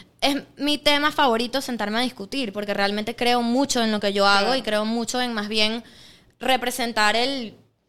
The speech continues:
Speaker 1: no creer en nadie y hacer lo que te gusta a ti. Entonces, cuando eso me pasa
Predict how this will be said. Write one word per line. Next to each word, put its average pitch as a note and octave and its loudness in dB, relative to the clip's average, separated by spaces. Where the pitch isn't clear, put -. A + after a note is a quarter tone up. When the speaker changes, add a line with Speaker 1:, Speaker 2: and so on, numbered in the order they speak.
Speaker 1:
no A#3 -4
creer A#3+ 2
en F4 0
nadie D#4 2
y - 2
hacer G#3+ -4
lo A3 -6
que A#3+ -4
te G#3 -4
gusta F#3+ -6
a G3+ -6
ti. G3+ -8
Entonces, A#3 -2
cuando B3 -2
eso A#3 -6
me C#4 -2
pasa D4 0